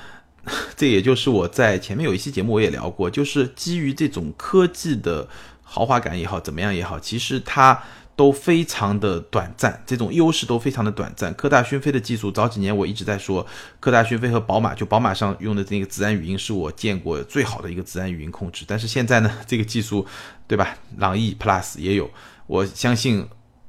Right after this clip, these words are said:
更多的这些品牌都会有，所以这种技术的优势，这种体验的优势要领先，真的很难维持一个比较长的时间。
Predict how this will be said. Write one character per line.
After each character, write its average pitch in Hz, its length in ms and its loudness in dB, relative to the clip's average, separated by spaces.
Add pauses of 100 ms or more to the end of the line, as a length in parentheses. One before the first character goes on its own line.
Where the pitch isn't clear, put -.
(400)
更 135 200 6
多 120 120 4
的 107 80 4
这 98 140 -2
些 107 100 -4
品 98 160 -6
牌 85 180 -10
都 135 120 2
会 135 180 0
有， - 160 -6
所 151 140 -2
以 160 80 0
这 226 140 2
种 98 240 0
技 - 200 -2
术 117 160 -6
的 107 80 0
优 135 240 4
势， 135 200 -2
这 - 60 -14
种 110 180 0
体 - 240 -8
验 107 100 2
的 107 80 2
优 107 160 2
势 110 140 -4
要 110 100 2
领 82 180 -2
先， 95 240 -4
真 110 200 0
的 98 260 2 (640)
很 - 260 -4
难 101 160 2
维 110 140 4
持 - 180 -4
一 - 20 -8
个 95 80 -4
比 - 80 -8
较 92 120 -2
长 85 200 -8
的 95 60 -4
时 - 180 -6
间。 95 220 -4